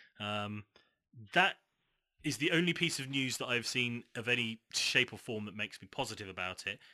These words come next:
Nothing negative per se. Um, I just, do you know what I mean? We've had C V C for so long with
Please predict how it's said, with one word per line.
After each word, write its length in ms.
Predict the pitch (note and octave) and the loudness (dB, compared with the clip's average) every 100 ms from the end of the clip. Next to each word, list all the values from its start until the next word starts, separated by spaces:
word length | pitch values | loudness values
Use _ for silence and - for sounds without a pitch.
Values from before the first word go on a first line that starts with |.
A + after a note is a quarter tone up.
| _ | _
Nothing 400 | C3+ E3 F3+ E3 | -2 0 0 0
negative 640 | E3+ D#3 C#3 C#3 B2 - - _ - | 2 2 0 -2 -4 -6 -18 _ -14
per 240 | - A#2 | -6 -4
se. 420 | - A#2+ G2 F#2+ - _ _ _ _ _ | 0 2 2 0 -8 _ _ _ _ _
Um, 640 | G#2+ G2+ G2+ G#2 G2+ G#2 G2+ _ _ - - _ A2+ | -6 -2 0 0 -2 -6 -12 _ _ -14 -14 _ -6
I 100 | A2 | -2
just, 520 | B2+ A#2 - - - _ _ _ _ _ _ _ - | 0 -2 -2 -8 -14 _ _ _ _ _ _ _ -8
do 80 | C#3+ | -2
you 20 | |
know 80 | C#3 | -2
what 40 | |
I 20 | |
mean? 80 | B2 | 0
We've 120 | B2+ | 2
had 140 | D#3+ D3 | 4 4
C 140 | D3 | 4
V 100 | B2 | 2
C 220 | A#2 B2 | 2 0
for 120 | A2 G#2+ | -2 -4
so 200 | A2+ G#2 | -4 -2
long 260 | G#2 G#2 | -4 -4
with 160 | G2 | -6